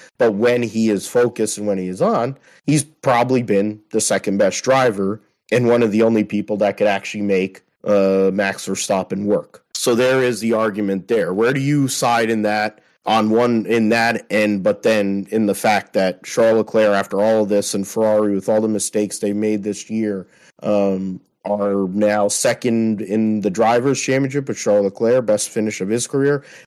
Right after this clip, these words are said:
and also second in the Constructors' Championship for the first time in a few years as well.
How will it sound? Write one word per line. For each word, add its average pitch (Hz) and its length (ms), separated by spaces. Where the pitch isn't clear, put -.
and 110 180
also 113 380
second 123 460
in 123 80
the 120 80
Constructors' 123 720
Championship 95 800
for 104 60
the 95 60
first 104 280
time 98 220
in 92 80
a 90 60
few 101 200
years 92 440
as 131 240
well. - 200